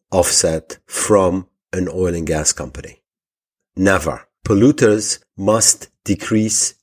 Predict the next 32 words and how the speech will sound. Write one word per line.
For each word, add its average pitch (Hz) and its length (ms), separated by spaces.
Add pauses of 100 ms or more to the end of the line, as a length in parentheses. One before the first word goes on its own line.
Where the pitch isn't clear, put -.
their 87 600
pollution, 90 500 (400)
not 110 520 (280)
try 107 200
to 98 140
give 101 160
us 95 160
the 90 80
runaround 92 800 (220)
through 98 680 (180)
mythical 107 880
planting 101 760
initiatives 92 920 (280)
that 90 500 (160)
don't 131 220
work, 92 480
won't 110 260
work, 95 360
and 117 100
even 127 160
if 110 120
they 104 180
did, 104 540
should 104 260
earn 104 220
them 101 160
nothing. 95 380 (960)
To 110 140
regrow 117 520
the 113 100
global 107 360
forest, 127 920